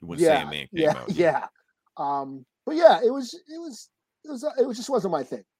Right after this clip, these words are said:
Speaker 2: You know, I, I read some stuff. The one guy in college was super into,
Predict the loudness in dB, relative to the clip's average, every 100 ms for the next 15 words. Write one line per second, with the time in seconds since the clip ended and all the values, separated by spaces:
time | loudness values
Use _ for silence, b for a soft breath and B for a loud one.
0 | _ -10 -8 -2 -2 0 0 0 -2 -4
1 | -2 -2 -4 -8 -8 -4 -2 0 -4 b
2 | _ 0 6 6 6 2 4 6 6 2
3 | -8 -10 -14 -6 -6 -4 -2 -2 -2 -4
4 | -8 -6 -8